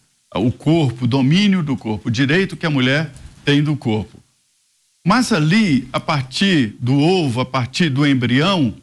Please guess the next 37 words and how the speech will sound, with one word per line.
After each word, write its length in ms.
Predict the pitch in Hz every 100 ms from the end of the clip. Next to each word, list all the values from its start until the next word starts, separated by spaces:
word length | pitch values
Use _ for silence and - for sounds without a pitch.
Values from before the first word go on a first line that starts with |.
| _ _ _ _
já 380 | 165 139 196 247
não 220 | 220 196
é 100 | 196
mais 320 | 214 185 196 139
direito 400 | 156 180 208 143
da 120 | 147
mulher, 320 | 139 127 165
é 60 | 165
o 60 |
direito 420 | 123 131 170 170
do 260 | 123 139 156
embrião. 680 | 143 120 127 123 117 110 95 - _ _ -
É 60 |
verdade 520 | 135 202 156 202 269 160
que 100 | 170
a 40 |
mulher 240 | 147 165
tem 200 | 190 254
que 120 | 240 233
ter 120 | 190
o 60 |
domínio 580 | 160 143 131 208 254 277 269 - _
e 40 | 202
o 40 |
direito 460 | 170 160 175 - 190
sobre 240 | - 196
o 40 |
corpo 320 | 196 226 180 131
dela, 480 | 127 190 175 104 - _ _ _ _ -
mas 360 | 139 202 151 151
o, 220 | 180 151
a 140 | - 143
nova 460 | 156 233 247 175
vida 260 | 123 151 135
que 140 | -
se 160 | 120 135
formou 640 | - 113 104 139 208 170